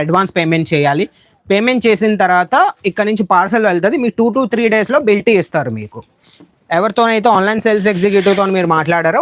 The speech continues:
వాళ్ళు మీకు బిల్టీ కూడా ప్రొవైడ్ చేస్తారు. ఇదే నంబరు నేను మళ్ళీ మళ్ళీ చెప్తున్నాను, ఈ నంబర్ సేవ్ చేసుకోండి, లేకపోతే రాసుకోండి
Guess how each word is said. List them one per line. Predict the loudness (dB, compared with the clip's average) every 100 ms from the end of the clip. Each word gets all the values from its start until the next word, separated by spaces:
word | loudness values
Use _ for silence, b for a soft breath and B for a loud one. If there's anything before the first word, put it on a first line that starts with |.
| 2
వాళ్ళు | 2 0
మీకు | 0 0
బిల్టీ | 0 0 0
కూడా | 0 0
ప్రొవైడ్ | 0 0 0
చేస్తారు. | 0 0 -2 -4 b b b b 0
ఇదే | 2 2 2
నంబరు | 0 0 0
నేను | 0 2
మళ్ళీ | 2 2 2
మళ్ళీ | 0 0
చెప్తున్నాను, | -2 0 0 0 0 0
ఈ | 2
నంబర్ | 2 0 2
సేవ్ | 0 2 0
చేసుకోండి, | 0 -2 0 0 0
లేకపోతే | -2 -2 0 2
రాసుకోండి | 0 0 0 2